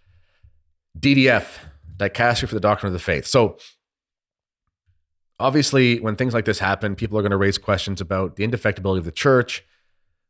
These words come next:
uh, Pope Francis being not the Pope, S-, State of Contis. I'm not gonna go into all that. I'm just gonna say this.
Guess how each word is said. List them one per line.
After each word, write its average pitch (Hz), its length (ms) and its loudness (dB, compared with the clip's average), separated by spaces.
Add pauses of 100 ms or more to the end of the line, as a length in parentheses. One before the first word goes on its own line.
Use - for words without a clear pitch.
(240)
uh, 85 220 -2
Pope 98 180 -2
Francis 101 320 0
being 92 240 -4
not 87 180 -4
the - 60 -18
Pope, 120 380 0
S-, - 220 -8
State 98 120 -4
of 87 100 -6
Contis. 117 400 -2
I'm 135 120 2
not 147 100 2
gonna 123 140 -4
go 104 80 -2
into 101 200 0
all 90 140 -2
that. 78 280 -4
I'm 110 120 -4
just 135 160 -4
gonna 123 200 0
say 104 180 -4
this. 76 320 -12